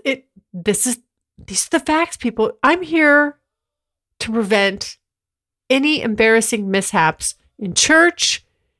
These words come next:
at the grocery store, at the D M V,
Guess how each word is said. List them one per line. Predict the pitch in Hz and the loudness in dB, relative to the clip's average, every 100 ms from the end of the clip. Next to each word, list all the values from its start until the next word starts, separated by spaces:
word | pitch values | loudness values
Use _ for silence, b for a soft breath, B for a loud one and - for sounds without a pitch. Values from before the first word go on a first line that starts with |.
| _ | _
at | - 220 | -8 -8
the | |
grocery | 208 269 277 294 | 0 0 2 0
store, | 277 - 277 269 262 262 262 _ _ _ _ _ _ _ _ _ _ _ _ _ 226 | -2 0 2 4 2 0 -4 _ _ _ _ _ _ _ _ _ _ _ _ _ -6
at | 226 | 0
the | 202 | 0
D | - 277 302 | 2 4 4
M | 262 | 2
V, | 233 226 226 226 | 2 4 2 0